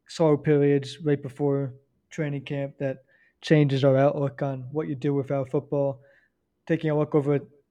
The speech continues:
some other sports, baseball is kinda struggling, of course, to get their season underway right now. And you would hate, and you hate to see that. And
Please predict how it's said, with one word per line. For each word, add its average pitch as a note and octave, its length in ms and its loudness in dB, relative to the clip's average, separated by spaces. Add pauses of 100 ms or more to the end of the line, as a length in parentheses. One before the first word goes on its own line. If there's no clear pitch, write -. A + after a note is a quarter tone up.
(380)
some D#3+ 140 0
other D3+ 160 4
sports, D3+ 400 4
baseball D3+ 440 2
is D3 120 -2
kinda D3 320 -2
struggling, D3+ 480 2
of C#3+ 100 -4
course, D3+ 300 -2
to C#3+ 200 -4 (120)
get D3+ 160 0
their D#3 140 4
season D3 500 -2 (500)
underway D#3+ 440 4
right D#3 220 0
now. D3+ 340 -4 (800)
And C#3+ 100 -6
you C#3 80 -2
would C3+ 100 -2
hate, D3 200 -2
and D3+ 100 -8
you C#3 80 -4
hate D3 200 -2
to D3 60 -8
see D#3 200 -2
that. C#3+ 360 0
And C3 240 -10